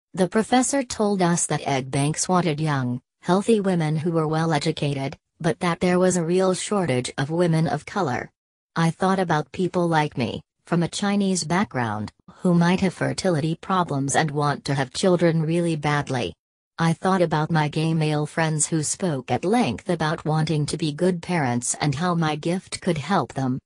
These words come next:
too." The professor talked about how each egg could be worth up to three thousand dollars, two thousand two hundred eighty pounds, which made the lecture hall go, "Oh, ah, ah, ooh, ooh."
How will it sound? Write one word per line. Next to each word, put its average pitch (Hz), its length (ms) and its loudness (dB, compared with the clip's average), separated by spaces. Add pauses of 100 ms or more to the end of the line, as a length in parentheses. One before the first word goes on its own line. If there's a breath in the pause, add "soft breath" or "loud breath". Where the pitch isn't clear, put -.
(140)
too." 131 440 0 (460)
The 180 140 0
professor 175 580 0
talked 185 380 -2
about 160 340 0
how 165 220 0
each 233 320 -2
egg 143 280 -2
could 160 160 -4
be 147 140 -2
worth 160 460 0
up 139 200 -2
to 170 120 -4
three 208 320 -2
thousand 165 500 -2
dollars, 156 420 -2
two 262 240 0
thousand 208 600 2
two 262 200 0
hundred 202 480 0
eighty 233 280 2
pounds, 139 560 -2
which 175 200 0
made 165 220 2
the 156 80 -2
lecture 156 400 0
hall 160 320 0
go, 160 480 -2 (180)
"Oh, 147 160 -2
ah, 131 160 -2
ah, 160 160 2
ooh, 156 220 -2
ooh." 143 420 -2